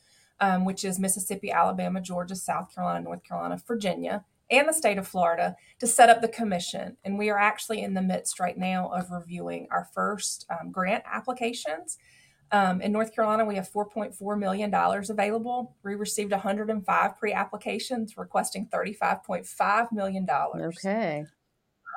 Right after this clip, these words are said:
Speaker 1: So I've had my work cut out the last
Speaker 2: You're,
Speaker 1: few weeks.
Speaker 2: you're gonna be reviewing all those, huh?
Speaker 1: I am. Yes.
Speaker 2: Okay.
Speaker 1: Yes.
Speaker 2: It,
Speaker 1: It's a lot of work.
Speaker 2: it, <laughs> it is.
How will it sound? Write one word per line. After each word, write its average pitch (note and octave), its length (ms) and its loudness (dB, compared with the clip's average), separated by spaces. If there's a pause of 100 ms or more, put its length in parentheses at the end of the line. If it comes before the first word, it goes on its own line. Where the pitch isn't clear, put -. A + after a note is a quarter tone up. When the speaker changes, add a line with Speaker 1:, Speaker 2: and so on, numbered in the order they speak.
(160)
Speaker 1:
So - 120 6
I've A#3+ 80 6
had D#4 120 8
my C#4 80 10
work B3 240 6
cut A3+ 140 2
out - 260 2
the F3 80 -10
last G3 300 2
Speaker 2:
You're, G3+ 180 8
Speaker 1:
few - 80 -8
weeks. - 240 -10
Speaker 2:
you're G3+ 160 6
gonna G#3 160 4
be F#3+ 140 4
reviewing F3+ 640 4
all D#3+ 180 2
those, D3 400 0
huh? D3 180 -2 (800)
Speaker 1:
I G#3 120 8
am. G3 540 2
Yes. E3 220 0
Speaker 2:
Okay. C#3+ 340 2 (380)
Speaker 1:
Yes. - 320 -8
Speaker 2:
It, G#3 140 4
Speaker 1:
It's - 100 -16
a G3+ 40 -6
lot A3 180 8
of A3+ 40 8
work. G3+ 360 4
Speaker 2:
it, F#3+ 140 2
<laughs> F3 260 -6
it F3+ 240 0
is. F3 340 -8